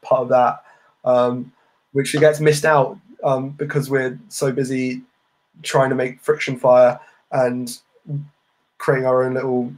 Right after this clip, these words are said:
spears to hunt and only eat raw meat. Um, but no, there, there's a quality to rewilding, which is entirely what you were saying, um, which I think is very, um,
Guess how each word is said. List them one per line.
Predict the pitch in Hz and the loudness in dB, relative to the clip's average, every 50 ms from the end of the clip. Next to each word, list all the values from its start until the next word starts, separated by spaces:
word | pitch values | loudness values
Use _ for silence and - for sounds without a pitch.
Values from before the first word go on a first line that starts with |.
| - _ _ _ - | -18 _ _ _ -16
spears | - - - 143 131 127 123 123 120 120 - - - | -14 -4 0 0 2 2 0 -2 -2 -4 -6 -10 -12
to | - - 147 123 120 120 120 - _ _ _ _ - - _ _ _ _ _ - | -6 -2 -2 -2 -2 -2 -8 -14 _ _ _ _ -20 -20 _ _ _ _ _ -14
hunt | - - 135 127 120 120 - - | -6 -2 -2 0 0 -2 -4 -4
and | 127 123 123 120 - - - | -4 -4 -4 -4 -8 -4 0
only | 143 139 131 127 | 2 2 4 2
eat | 123 123 131 135 - - _ _ _ _ _ - | 2 0 0 -2 -8 -14 _ _ _ _ _ -4
raw | 160 143 135 127 | 0 2 4 4
meat. | 120 123 120 120 120 - - - - - - - - - | 4 2 0 -2 -6 -8 -14 -14 -16 -16 -16 -12 -4 -2
Um, | 131 131 127 123 123 - - - _ - | 0 2 2 2 0 -4 -8 -18 _ 0
but | 147 143 139 147 - - - | 2 2 2 2 -2 -6 0
no, | 160 147 131 | 2 4 4
there, | 120 135 139 139 | 6 6 6 6
there's | 147 147 147 143 | 6 6 6 6
a | 147 | 4
quality | 147 - 175 165 151 151 147 | 2 2 2 2 2 0 -2
to | 147 143 139 | -2 -2 -4
rewilding, | 143 - 151 147 143 139 143 139 135 135 123 | -4 -4 -2 0 2 4 6 4 4 2 0
which | 127 123 - - | -2 -4 -6 -6
is | 127 123 | -8 -6
entirely | 127 120 - 160 147 131 131 | -8 -6 -2 0 0 0 0
what | 127 131 127 | -2 -2 -4
you | 127 123 | -4 -6
were | 123 | -4
saying, | - - 127 127 123 120 123 - - | -2 -2 -2 -2 -2 -4 -6 -6 -6
um, | 127 127 123 123 123 131 | -4 -4 -4 -4 -6 -6
which | 139 127 123 - - - - - - | -8 -8 -8 -8 -10 -14 -12 -6 -4
I | 139 131 | -4 -2
think | 127 127 127 127 | -2 -2 -2 -2
is | 123 120 120 117 - - _ _ _ _ _ _ _ _ _ _ - | -2 -2 -4 -6 -8 -12 _ _ _ _ _ _ _ _ _ _ -2
very, | 131 135 127 123 123 123 123 | 0 2 2 4 4 4 2
um, | 123 123 123 120 123 120 120 - | 2 2 0 0 -2 -4 -6 -10